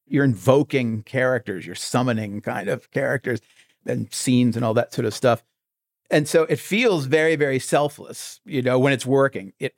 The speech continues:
feels like you're just taking dictation, you're discovering. It's interrogative, the writing is interrogative.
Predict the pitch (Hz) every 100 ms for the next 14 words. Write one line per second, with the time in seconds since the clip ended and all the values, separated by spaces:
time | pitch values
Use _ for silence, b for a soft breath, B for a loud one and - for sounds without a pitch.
0 | - 147 147 135 117 127 117 117 - -
1 | _ _ _ _ _ - 113 120 139 135
2 | 113 127 - - 135 131 113 113 - 120
3 | 113 123 113 123 - - 160 127 110 107
4 | 110 - 127 135 120 113 120 120 120 107
5 | 110 107 107 113 107 117 107 110 110 113